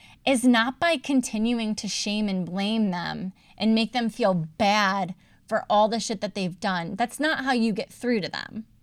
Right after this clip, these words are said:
The way that you crack open a narcissist is that you love them for where they are, and you ask them how they got to be the person that they are today. And when they tell you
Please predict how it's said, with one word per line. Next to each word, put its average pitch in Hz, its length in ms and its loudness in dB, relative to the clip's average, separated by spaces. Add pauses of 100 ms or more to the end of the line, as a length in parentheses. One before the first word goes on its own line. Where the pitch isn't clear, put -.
(1000)
The 240 120 4
way 262 220 4
that 359 140 2
you 269 160 0
crack 214 540 -2
open 202 360 -4
a 190 60 -2
narcissist 226 920 -4 (800)
is 220 220 4
that 220 180 2
you 269 600 0 (160)
love 196 580 0
them 302 300 0
for 233 280 -4
where 196 280 -2
they 185 300 -2
are, 185 500 -2 (840)
and 226 240 4
you 247 220 4
ask 214 400 -2
them 185 240 -2
how 208 320 2
they 202 220 -2
got 190 420 -2
to - 260 -6
be 196 300 -2
the 170 100 -6
person 196 420 -6
that 170 140 -4
they 175 160 -6
are 175 200 -4
today. 170 640 -8 (840)
And 214 140 0
when 220 160 0
they 302 160 0
tell 285 380 0
you 190 460 -4